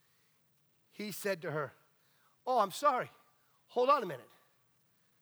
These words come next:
He went to the back room, picked up the five hundred pound phone, and called me and said, "Todd, I just gotta vent to you.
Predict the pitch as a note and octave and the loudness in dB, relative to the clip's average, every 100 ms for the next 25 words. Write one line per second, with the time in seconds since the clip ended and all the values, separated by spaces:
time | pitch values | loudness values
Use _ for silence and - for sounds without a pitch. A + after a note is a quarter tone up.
0 | _ _ _ _ _ _ _ D#3 E3 A3+ | _ _ _ _ _ _ _ -12 -6 -6
1 | A3+ F3+ D#3 G#3 C4 F#3+ F3 G3 - _ | -6 -8 -2 -2 -2 -4 -8 -8 -16 _
2 | _ _ _ _ _ _ - C4 - B3 | _ _ _ _ _ _ -8 -6 -4 -4
3 | A#3+ - A#3 G#3+ A#3 F#3+ C4 A#3 F#3 F3+ | -4 2 2 4 0 0 0 -2 -6 -6
4 | F3+ _ _ _ _ _ _ _ _ _ | -8 _ _ _ _ _ _ _ _ _
5 | _ _ _ _ - D#3 - G#3 F3+ E3 | _ _ _ _ -12 -6 0 0 -2 -6
6 | D#3+ A#3 G#3 F#3+ B3 A#3+ G#3 F3+ A#3+ - | 0 2 2 0 -2 0 2 2 0 -2
7 | E3+ | -8